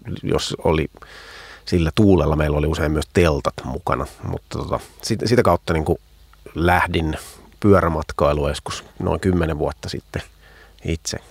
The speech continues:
kokeilemaan. Mut siinä vaiheessa, kun sit lapset on tullut mukaan kuvioihin, että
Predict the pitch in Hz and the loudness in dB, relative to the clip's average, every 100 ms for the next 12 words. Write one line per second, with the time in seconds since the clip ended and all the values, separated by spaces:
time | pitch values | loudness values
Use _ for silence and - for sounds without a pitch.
0 | - - - 113 120 95 85 80 78 80 | -20 -4 0 4 6 8 6 4 4 2
1 | - - - - 135 123 113 - 120 - | -2 -12 -10 2 6 6 4 0 -6 -4
2 | - - _ - _ - - - - 104 | -10 -10 _ -20 _ -6 0 2 2 0
3 | 104 92 82 - - - - - - 104 | 2 2 0 -10 -20 -20 -20 -14 -2 0
4 | 101 98 - 98 110 101 87 82 127 107 | 0 -2 -2 2 4 6 4 4 4 6
5 | 87 80 80 82 - | 6 4 0 -6 -6